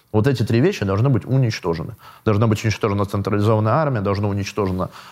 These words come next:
быть централизовано военно-политическое руководство Украины физически. И должна быть уничтожена ее территориальная целостность полностью, чтобы не было никакой территории,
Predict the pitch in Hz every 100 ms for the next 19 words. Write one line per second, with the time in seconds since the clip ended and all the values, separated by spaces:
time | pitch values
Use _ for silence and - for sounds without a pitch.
0 | - 101 107 98 - - 113 - 110 107
1 | 107 120 101 90 82 - 95 113 110 98
2 | - 95 98 - 98 90 113 147 - 90
3 | 95 92 - 120 - - - _ - -
4 | - - - 127 127 120 110 101 107 104
5 | 165 160 135 - 107 98 - 131 107 98
6 | 113 95 92 107 107 95 104 92 92 -
7 | 104 92 87 - - - 101 107 113 104
8 | 101 120 131 131 117 101 98 95 143 139